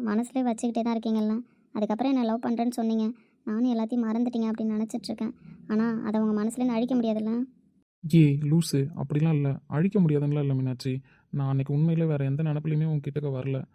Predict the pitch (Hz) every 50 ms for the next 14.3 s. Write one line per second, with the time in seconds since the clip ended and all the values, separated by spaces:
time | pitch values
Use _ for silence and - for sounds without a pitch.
0 | _ _ _ _ - 139 139 135 143 156 160 160 165 170 160 156 - - - 160
1 | 175 190 196 185 165 156 - 170 170 165 160 160 147 143 143 139 143 143 139 147
2 | 160 156 156 - 143 139 139 139 135 131 131 127 - - _ _ _ _ _ _
3 | - - 135 - 147 147 156 143 160 160 156 147 - - - 147 143 139 147 143
4 | 139 139 - - - 147 139 139 139 135 - - - - 143 143 156 160 160 151
5 | 147 151 151 156 156 147 143 139 139 - 147 143 139 156 147 143 131 131 143 _
6 | _ _ _ _ _ _ _ - 143 135 131 139 - 139 147 160 - 165 156 147
7 | 147 151 147 143 139 139 139 135 - - - 147 139 139 156 151 160 160 160 151
8 | 143 143 139 143 143 143 151 147 147 151 165 165 - - - 139 135 139 151 147
9 | 151 143 143 139 139 - _ _ _ _ _ _ - 143 139 139 139 139 139 135
10 | 131 135 151 160 165 160 151 143 147 143 - _ _ _ - 151 151 151 156 151
11 | 147 147 143 143 143 - 139 143 143 143 151 147 147 156 _ _ _ _ _ _
12 | _ _ - 151 139 151 143 139 139 139 139 139 143 151 - _ _ - 143 139
13 | 139 139 139 135 - - - 139 143 143 147 160 156 151 - 160 160 160 151 147
14 | 151 147 143 147 143